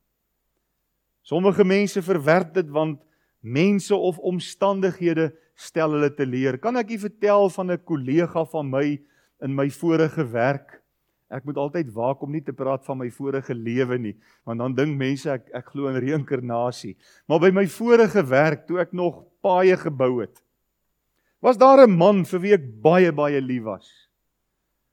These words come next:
Vir wie ek 'n groot passie in my hart gehad het. En ek het eendag tydens 'n etenstyd, hy was baie ouer as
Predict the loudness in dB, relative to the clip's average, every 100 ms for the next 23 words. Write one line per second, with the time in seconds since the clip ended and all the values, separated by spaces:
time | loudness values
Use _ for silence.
0 | _ _ _ -6 0 2 2 0 -2 2
1 | 2 2 2 0 0 0 0 0 0 -2
2 | -4 -6 -4 -6 -10 -18 _ _ _ _
3 | _ _ _ _ _ _ _ _ _ _
4 | _ _ _ _ _ _ _ _ _ 0
5 | 2 2 -2 2 2 4 4 4 2 0
6 | 0 0 -4 -4 -4 -2 -4 -6 -2 -2
7 | 0 -2 0 0 -2 -10 -20 _ _ _
8 | _ _ _ _ -4 2 4 4 4 4
9 | 4 2